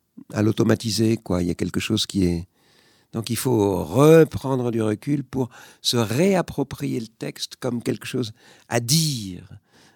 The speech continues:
et, et pas à réciter, euh, à créer et pas à,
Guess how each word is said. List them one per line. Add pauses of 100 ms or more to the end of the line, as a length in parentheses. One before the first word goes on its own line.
(160)
et,
et
pas
à
réciter, (840)
euh, (880)
à
créer
et
pas
à,